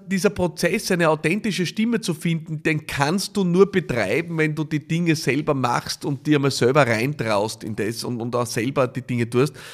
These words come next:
Und das ist der wichtigste Teil dieser Reise. Also auch das spricht ganz klar dagegen, es an eine Agentur auszulagern, ja. Und der dritte Punkt, und spätestens jetzt, glaube ich, kommt der, sozusagen das Killer-Argument, ja,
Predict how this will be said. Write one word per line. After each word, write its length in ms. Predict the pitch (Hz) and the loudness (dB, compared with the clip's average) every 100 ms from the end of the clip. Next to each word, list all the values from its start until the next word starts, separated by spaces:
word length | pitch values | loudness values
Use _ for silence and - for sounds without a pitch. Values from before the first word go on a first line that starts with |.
| - - - - _ | -18 -20 -20 -20 _
Und 220 | - 160 | -2 4
das 140 | 170 196 | 4 4
ist 160 | 208 | 2
der 160 | 190 147 | 2 4
wichtigste 520 | 214 - 170 - 143 | 2 2 -6 -2 -2
Teil 220 | 120 104 | 0 -2
dieser 260 | 113 113 110 | -4 -4 -2
Reise. 340 | 98 67 - | -2 -4 -4
Also 180 | 117 147 | -2 0
auch 100 | 139 | -2
das 380 | - 135 156 180 | 0 2 4 2
spricht 340 | - 160 151 | -2 -2 0
ganz 340 | - 135 175 - | 0 0 -2 -2
klar 280 | 139 127 156 | 0 0 0
dagegen, 520 | 165 - 131 165 165 | 0 0 0 0 0
es 160 | 151 | 2
an 140 | 147 135 | 2 2
eine 220 | 135 120 | 2 0
Agentur 500 | 120 131 117 151 156 | 0 0 4 6 8
auszulagern, 720 | 113 143 - 113 87 - 95 - _ _ | 6 2 0 -2 -2 -8 -14 -18 _ _
ja. 240 | 110 151 160 - - - - _ | -6 -6 -8 -20 -20 -20 -20 _
Und 160 | 170 | 0
der 80 | 170 | 0
dritte 340 | 170 175 - | 0 -2 0
Punkt, 380 | 196 165 214 226 | 2 4 4 2
und 100 | 185 | -4
spätestens 440 | - 165 185 170 156 | 0 -2 -2 -4 0
jetzt, 320 | 139 170 - | 0 0 -2
glaube 160 | 180 | -2
ich, 40 | 165 | 0
kommt 300 | - 175 - | -2 -4 0
der, 260 | 160 151 - - _ _ _ - - | 2 2 -2 -18 _ _ _ -16 -8
sozusagen 520 | - 127 139 143 139 | -6 -4 0 0 2
das 140 | 135 | -2
Killer-Argument, 960 | - 196 196 95 113 120 101 80 - - | 2 6 6 4 2 2 2 -2 -10 -6
ja, 220 | 113 131 | 0 0